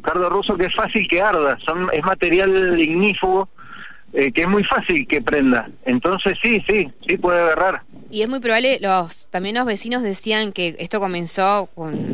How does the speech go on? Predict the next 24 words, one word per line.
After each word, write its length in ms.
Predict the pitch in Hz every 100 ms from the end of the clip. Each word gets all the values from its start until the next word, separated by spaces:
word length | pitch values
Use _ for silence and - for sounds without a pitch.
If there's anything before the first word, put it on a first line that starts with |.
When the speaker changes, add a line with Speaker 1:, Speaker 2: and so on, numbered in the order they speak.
| 151
Speaker 2:
una 180 | 156 175
dimensión 320 | 185 175 180
muy 140 | 190 196
pequeña 640 | 190 190 214 208 208 220
a 180 | 160 165
lo 140 | 156
que 140 | 160 165
es 260 | - -
hoy 220 | - 170 170
en 160 | 165
día. 400 | 196 190 160 151 -
Esto, 500 | 185 190 - 220 208 -
si 240 | - -
abajo 360 | 156 180 185 170
hay 100 | 170
más 180 | 185 208
materia 320 | 190 196 196
orgánica, 460 | 185 185 208 220 185
esto 220 | - 190
podría 460 | - 160 156 190
seguir 200 | 196 175
extendiéndose. 640 | 185 180 165 165 160 226 202 - - - - - - -
Speaker 1:
Sí, 160 | 214 233
sí, 180 | 247